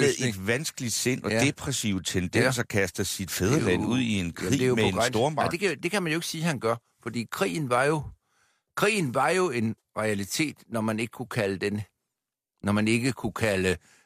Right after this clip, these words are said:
Speaker 2: forfatningen tilbage, og det gjorde man jo ikke.
Speaker 1: Det kunne han jo have gjort, eller gjort et forsøg på.
Speaker 2: Ja, det
Speaker 1: Det gør
Speaker 2: kunne,
Speaker 1: han ikke.
Speaker 2: øh, det gør han så ikke, fordi det er ikke, det, det er der ikke stemning for. Altså, det kan man jo ikke,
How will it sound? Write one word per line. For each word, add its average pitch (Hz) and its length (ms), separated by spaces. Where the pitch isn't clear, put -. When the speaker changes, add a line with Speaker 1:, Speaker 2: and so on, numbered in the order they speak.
Speaker 2:
forfatningen 101 580
tilbage, 85 560
og 92 100
det 135 100
gjorde 139 240
man 131 180
jo 95 140
ikke. 82 300
Speaker 1:
Det 110 100
kunne 170 200
han 107 120
jo 85 140
have 76 180
gjort, 110 280
eller 71 160
gjort 90 240
et - 60
forsøg - 440
på. - 80
Speaker 2:
Ja, 101 60
det 143 100
Speaker 1:
Det 151 100
gør 190 100
Speaker 2:
kunne, 160 100
Speaker 1:
han 127 120
ikke. 117 120
Speaker 2:
øh, - 60
det 147 120
gør 190 140
han 160 140
så 135 140
ikke, 131 260
fordi 113 280
det 151 220
er 143 60
ikke, 135 200
det, - 160
det 151 60
er 151 40
der 147 80
ikke 135 160
stemning 123 360
for. - 280
Altså, - 160
det 117 80
kan 147 120
man 123 140
jo 120 100
ikke, 143 140